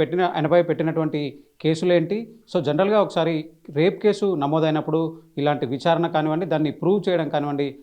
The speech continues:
ఎలా ఉంటుంది తెలుసుకునేటువంటి ప్రయత్నం చేద్దాం. మనతో మాట్లాడడానికి ఉన్నారు హైకోర్టు అడ్వకేట్ బాలకృష్ణ గారు. ఒకసారి మాట్లాడు. బాలకృష్ణ, మీరు ఈ కేసు చూసే ఉంటారు, జానీ మాస్టర్ పైన పెట్టినటువంటి కేసు కానివ్వండి, so, జరుగుతున్నటువంటి విచారణ తీరు కానివ్వండి. So, జనరల్గా ఆయన పైన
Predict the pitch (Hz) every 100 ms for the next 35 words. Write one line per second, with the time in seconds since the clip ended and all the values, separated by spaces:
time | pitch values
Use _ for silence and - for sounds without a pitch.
0 | _ 131 151 160 151 156 196 170 151 -
1 | 156 147 139 143 131 - _ 139 147 160
2 | 147 185 151 156 180 143 147 156 151 139
3 | 147 156 185 - 139 160 147 135 139 113
4 | 131 139 - 143 175 165 131 110 113 90
5 | - _ _ _ - 151 170 190 165 151
6 | 135 - 151 160 156 147 143 113 110 120
7 | 131 131 - 123 123 117 104 113 107 107
8 | 104 110 - - 113 113 147 160 _ _
9 | 127 120 127 131 117 117 104 104 117 110
10 | 107 101 95 92 - _ _ 170 147 151
11 | 180 190 185 - 147 143 165